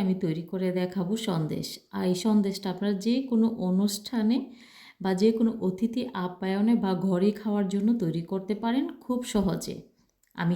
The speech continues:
সবসময় চেষ্টা করি আপনাদেরকে সহজ রেসিপিগুলো উপহার দেওয়ার জন্য। তো আজকেও ব্যতিক্রম নয়, আজকে একটি সহজ রেসিপি নিয়ে হাজির হয়েছি আপনাদের মাঝে। সন্দেশটা তৈরি করার জন্য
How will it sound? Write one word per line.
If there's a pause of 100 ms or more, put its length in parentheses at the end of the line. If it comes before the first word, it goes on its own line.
(100)
সবসময়
চেষ্টা
করি
আপনাদেরকে (100)
সহজ
রেসিপিগুলো (480)
উপহার
দেওয়ার
জন্য। (680)
তো
আজকেও
ব্যতিক্রম
নয়, (140)
আজকে
একটি
সহজ
রেসিপি
নিয়ে
হাজির
হয়েছি
আপনাদের
মাঝে। (380)
সন্দেশটা
তৈরি
করার
জন্য